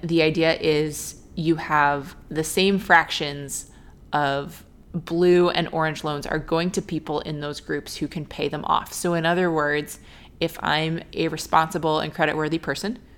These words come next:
who will pay back my group, or who will pay back my loan, then it doesn't matter which of the two groups I'm in,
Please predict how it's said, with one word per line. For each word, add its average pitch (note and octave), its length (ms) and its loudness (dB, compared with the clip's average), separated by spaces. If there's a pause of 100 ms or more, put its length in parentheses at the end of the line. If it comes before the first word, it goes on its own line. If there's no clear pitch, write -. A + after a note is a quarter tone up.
(160)
who F#3 120 0
will D#3+ 100 2
pay D#3 200 -4
back D3+ 240 -4
my E3+ 100 -2
group, E3+ 260 -4 (280)
or D#3 140 2
who F3+ 180 4
will D3+ 80 -2
pay D#3+ 160 -2
back D#3+ 160 0
my F#3+ 80 -2
loan, E3 300 -4 (580)
then E3 200 0
it D3+ 80 -2
doesn't G3+ 300 2
matter F#3+ 320 4
which E3 300 0
of F3 100 -2
the E3 80 -2
two E3 180 -6
groups B3 320 -4
I'm E3 180 0
in, D3+ 260 -6